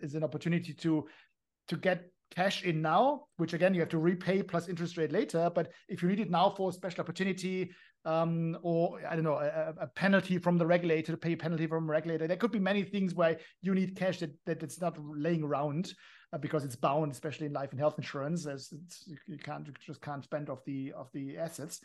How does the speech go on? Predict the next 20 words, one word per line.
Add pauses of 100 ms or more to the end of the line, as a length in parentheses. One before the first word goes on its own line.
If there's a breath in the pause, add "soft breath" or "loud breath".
(540 loud breath)
So
that
could
be
another
situation
where
this
could
make
sense,
though,
and,
and,
and
to
capture
the
one-off
effect,